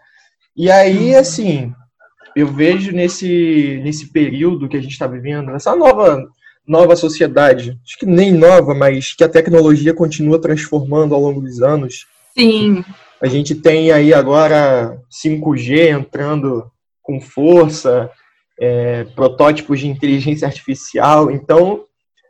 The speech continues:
Speaker 2: Aham.
Speaker 1: assim, eu acho que as previsões vão muito nesse sentido. E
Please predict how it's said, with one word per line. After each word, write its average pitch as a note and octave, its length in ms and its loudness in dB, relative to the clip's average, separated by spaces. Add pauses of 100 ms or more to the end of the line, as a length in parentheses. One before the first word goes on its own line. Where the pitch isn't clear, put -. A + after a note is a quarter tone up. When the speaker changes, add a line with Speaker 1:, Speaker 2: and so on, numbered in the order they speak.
(160)
Speaker 2:
Aham. F3+ 160 2
Speaker 1:
assim, E3+ 540 2
eu C#3+ 240 4
acho F3 280 2
que - 120 -6
as F3 220 4
previsões F3 1120 -2 (640)
vão F3+ 220 4
muito F#3+ 280 -2
nesse G3 300 -6
sentido. D3+ 760 -6 (720)
E G3+ 720 -6